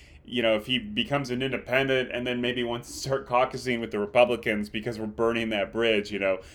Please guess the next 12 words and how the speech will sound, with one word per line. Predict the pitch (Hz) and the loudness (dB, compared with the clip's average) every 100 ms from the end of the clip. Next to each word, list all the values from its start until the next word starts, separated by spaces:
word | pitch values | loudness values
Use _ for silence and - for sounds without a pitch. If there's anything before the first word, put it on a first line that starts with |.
| - | -6
Democrats | - 123 123 120 110 113 | -2 0 4 4 4 2
now | 113 110 | 0 2
lose | 113 104 | 0 2
all | 110 113 | 4 4
the | 107 | 2
gavels, | 123 143 139 135 127 127 117 | 2 4 4 4 0 -2 -2
they | 101 | -2
lose | 110 107 | 0 -4
control | 107 104 113 107 104 | -4 -2 2 2 2
of | 104 | -6
committees, | 92 113 143 139 131 131 127 - - - - | -6 0 2 2 -2 -4 -8 -14 -20 -14 -4
uh, | 98 92 | 0 0